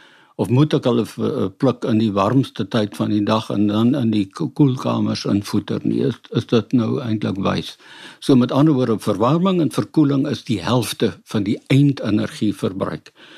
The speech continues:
Die volgende ene, snaaks genoeg, is vervoer, omtrent dertig persent.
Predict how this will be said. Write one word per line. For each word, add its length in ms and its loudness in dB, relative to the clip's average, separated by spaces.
Die 140 4
volgende 460 2
ene, 480 -2
snaaks 500 -2
genoeg, 400 -2
is 200 -2
vervoer, 880 -2
omtrent 460 2
dertig 560 -2
persent. 540 -10